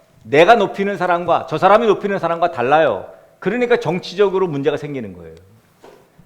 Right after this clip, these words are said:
말씀 밖으로 넘어간다는 것은 말씀이 기준이 아니라 내 생각이 기준이고 사회 통념이 기준이고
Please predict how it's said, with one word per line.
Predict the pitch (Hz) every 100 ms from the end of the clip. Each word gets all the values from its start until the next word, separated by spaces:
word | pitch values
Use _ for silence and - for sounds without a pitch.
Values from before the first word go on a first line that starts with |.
| _
말씀 | 120 131 170 170
밖으로 | 147 - 160 151
넘어간다는 | 156 156 147 151
것은 | 135 127 180 117 - _ _ -
말씀이 | 113 135 - 165 -
기준이 | 143 147 170
아니라 | 131 220 117 95 160 - - _ _
내 | 101 135 180
생각이 | 180 208 202 127
기준이고 | 127 135 139 123 104 - _ _ _ _ _ _
사회 | - 190 196 196
통념이 | 226 226 220 233
기준이고 | 170 185 214 196 120 -